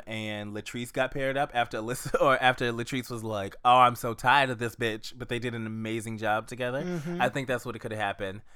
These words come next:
Speaker 1: and then we might have seen a different ending. But I thought that, uh,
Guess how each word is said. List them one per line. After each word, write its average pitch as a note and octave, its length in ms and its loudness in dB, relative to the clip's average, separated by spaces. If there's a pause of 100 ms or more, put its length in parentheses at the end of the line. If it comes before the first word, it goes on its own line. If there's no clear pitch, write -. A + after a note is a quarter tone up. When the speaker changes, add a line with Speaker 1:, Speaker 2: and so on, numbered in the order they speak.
(240)
Speaker 1:
and A2+ 180 -6
then A2+ 160 -4
we A2+ 160 -4
might G#2 200 -6
have G2+ 220 -8
seen G#2 200 -8
a G2+ 60 -6
different G2 260 -6
ending. G2 320 -8 (320)
But C3+ 340 0
I - 100 2
thought D#3+ 400 2 (120)
that, A#2 560 2 (1000)
uh, C3 220 2